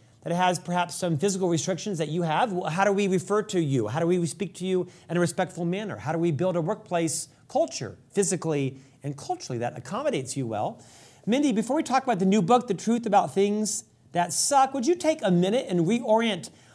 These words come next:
our listeners and viewers to your journey? Maybe perhaps less your professional career, although that's robust. Um, what has been your physical challenge, your health, your diagnosis,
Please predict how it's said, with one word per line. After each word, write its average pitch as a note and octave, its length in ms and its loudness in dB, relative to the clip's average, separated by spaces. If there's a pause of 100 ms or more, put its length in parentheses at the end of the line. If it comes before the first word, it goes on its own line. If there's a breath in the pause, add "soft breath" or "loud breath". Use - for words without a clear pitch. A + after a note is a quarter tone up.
our F3+ 160 6
listeners G#3+ 480 2
and F3 140 2
viewers G3 380 0
to - 140 -4
your D#3+ 200 2
journey? G#3+ 520 4 (220 loud breath)
Maybe D#4+ 180 6
perhaps C#4+ 380 6
less G#3 260 6
your G3+ 120 2
professional F#3 540 4
career, A#3 300 2
although D3 200 4
that's D3 240 4
robust. D#3 500 6 (420 soft breath)
Um, F3 220 6
what B3 160 8
has C4+ 240 6
been G3+ 260 6
your F#3+ 260 8
physical G3 800 6 (340 soft breath)
challenge, B3 540 4
your F3+ 100 4
health, G3 420 6 (180 soft breath)
your D#3+ 80 0
diagnosis, G3 920 6